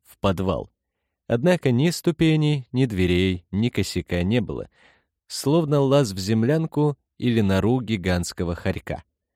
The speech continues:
В конце хода не было видно ничего, только чернота. Впрочем, из-под здания просачивались кислые запахи, наводящие на определенные мысли, и доносились голоса,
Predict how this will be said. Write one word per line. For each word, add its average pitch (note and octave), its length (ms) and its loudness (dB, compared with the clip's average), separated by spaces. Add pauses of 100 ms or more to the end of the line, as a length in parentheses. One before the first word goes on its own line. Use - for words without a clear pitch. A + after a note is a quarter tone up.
(440)
В - 80 -20
конце D#3 340 2
хода D#3+ 340 2
не D3 180 2
было D3 240 2
видно G#2+ 320 0
ничего, F#2+ 720 0 (360)
только C3+ 400 0
чернота. - 760 -4 (1040)
Впрочем, D#3+ 400 0
из-под B2+ 460 0
здания B2 420 2
просачивались G2+ 800 0
кислые G#2+ 560 -2
запахи, G#2 580 -4 (220)
наводящие F#2+ 640 0
на G2 140 2
определенные F2+ 720 0
мысли, - 420 -4 (380)
и C3 120 -2
доносились C3 800 0
голоса, F2+ 680 -2